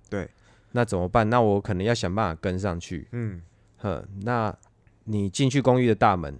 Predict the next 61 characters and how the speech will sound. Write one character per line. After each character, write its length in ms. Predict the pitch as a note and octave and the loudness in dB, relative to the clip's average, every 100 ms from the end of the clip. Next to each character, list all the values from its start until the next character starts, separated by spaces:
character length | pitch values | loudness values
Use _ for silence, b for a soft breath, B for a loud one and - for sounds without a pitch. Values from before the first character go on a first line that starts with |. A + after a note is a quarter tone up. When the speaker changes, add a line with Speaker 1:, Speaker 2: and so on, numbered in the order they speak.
| - | -8
Speaker 2:
啊， 80 | A2 | -4
你 100 | G2+ | -2
关 240 | G#2 G2+ | -2 -2
起 160 | G2+ E2 | -4 -4
来。 260 | A#1 B1+ A2 | -6 -8 -10
Speaker 1:
嗯。 220 | G2+ E2 _ _ _ _ | -12 -14 _ _ _ _
Speaker 2:
我 100 | F#2+ | -2
要 60 | A2 | 0
想 140 | G#2+ | 0
办 120 | F#2+ | 2
法 80 | G#2 | 2
把 140 | E2+ E2 | 0 -4
它 80 | |
打 200 | G2 F#2 | -4 -8
开， 200 | - F#2+ | -6 -4
然 120 | F2+ F2+ | -2 -2
后 120 | G#2 | -2
尾 160 | F#2+ E2 | -2 -6
随 200 | - E2 | -8 -8
上 200 | G2 F2 | -6 -8
去， 140 | F#2 | -10
听 260 | - G#2+ G#2+ | -6 -6 -4
你 100 | F2+ | -6
在 120 | G2+ | -8
开 220 | - G2+ | -4 -6
哪 160 | F#2 E2 | -4 -4
一 60 | |
道 160 | F2+ F#2+ | -2 -2
门 180 | E2 D#2 | -2 -6
的 120 | D2+ | -8
锁 280 | - B1+ - | -8 -10 -10
啊。 180 | - - _ _ _ _ _ _ _ _ _ _ _ _ _ _ _ _ _ _ _ | -16 -20 _ _ _ _ _ _ _ _ _ _ _ _ _ _ _ _ _ _ _
Speaker 1:
那 160 | F#3 G3 | -2 0
如 120 | E3 | 2
果 120 | D#3+ | 2
是 100 | A#2 | 0
电 220 | C#3 D3+ | -2 -2
梯 120 | B2+ C3+ | 0 -2
的 100 | A2 | 0
话， 120 | B2+ | 2
要 100 | A#2 | 0
怎 120 | G#2 | -4
么 100 | F2+ | -10
尾 160 | F2 C#2+ | -10 -10
随？ 220 | - C#2+ | -14 -8
就 160 | C#3 | -6
是 60 | B2+ | -2
跟 140 | D3 | -2
他 140 | C3+ C3 | 0 -4
一 40 | |
起 120 | A2+ | -4
进 220 | F#2 A2 F#2+ | -8 -10 -10
电 140 | G2 | -12
梯 180 | F#2 F2 | -12 -14
吗？ 220 | E2+ F2 _ _ _ | -14 -16 _ _ _
Speaker 2:
没 160 | - C3+ | 0 2
有， 200 | C#3+ F#2+ - _ | 2 0 -6 _
电 160 | D3+ B2 | 0 2
梯 180 | C#3 | 0
的 160 | C3 A2+ | 2 4
话， 540 | B2+ A#2 A2 G#2+ D#2+ | 6 6 6 2 -4